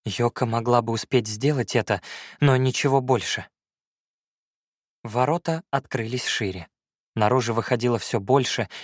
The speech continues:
и больше людей. Глядя на приближающуюся шеренгу, Йока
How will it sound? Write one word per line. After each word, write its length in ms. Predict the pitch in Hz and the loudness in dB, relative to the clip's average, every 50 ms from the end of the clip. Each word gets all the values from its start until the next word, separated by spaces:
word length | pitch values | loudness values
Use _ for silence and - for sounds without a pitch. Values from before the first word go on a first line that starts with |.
| - - | -4 -2
и 100 | 143 131 | -2 0
больше 400 | 123 127 123 113 - - - 117 | 2 2 2 2 2 -2 -4 -2
людей. 440 | 110 123 117 110 107 87 82 - _ _ - - - - _ _ _ _ | -2 -2 -2 -2 -4 -6 -6 -10 _ _ -20 -20 -20 -20 _ _ _ _
Глядя 440 | 135 127 131 151 160 156 123 127 123 | -2 2 4 4 4 4 2 0 -2
на 120 | 120 120 | -2 -2
приближающуюся 1120 | - 127 127 120 123 127 120 123 151 151 135 113 - - - 120 113 107 - - - 117 | -2 -2 -4 -2 -2 -2 0 2 2 2 2 0 -2 -4 -4 -2 -2 -2 -4 -4 -4 -4
шеренгу, 560 | - - - 123 120 147 165 156 135 113 113 | -2 0 0 0 2 2 2 2 2 0 -2
Йока 440 | 104 101 131 147 139 - 147 131 - | -2 2 2 2 2 2 0 0 0